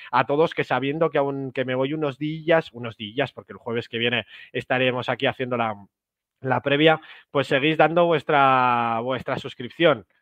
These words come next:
¿vale? Es, eh, un agradecimiento eterno lo que, lo que os tengo. Eh, debe ser curioso verlo ahora, totalmente.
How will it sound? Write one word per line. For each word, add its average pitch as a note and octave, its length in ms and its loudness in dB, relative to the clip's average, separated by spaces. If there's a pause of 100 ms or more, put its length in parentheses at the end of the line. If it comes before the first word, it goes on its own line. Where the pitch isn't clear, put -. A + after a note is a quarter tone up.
¿vale? D3+ 320 0 (260)
Es, C3+ 320 -4
eh, B2+ 960 -2 (540)
un C3 180 -8
agradecimiento D3 580 0
eterno C3 520 -2
lo A2+ 160 -6
que, A2+ 460 -6
lo A#2 180 -4
que A#2+ 100 -10
os A#2 120 -10
tengo. G#2 360 -10 (480)
Eh, B2+ 260 -2
debe C#3+ 160 -2
ser E3 140 -6
curioso E3 280 -4
verlo D3+ 240 -2
ahora, C#3+ 260 0
totalmente. B2+ 600 -6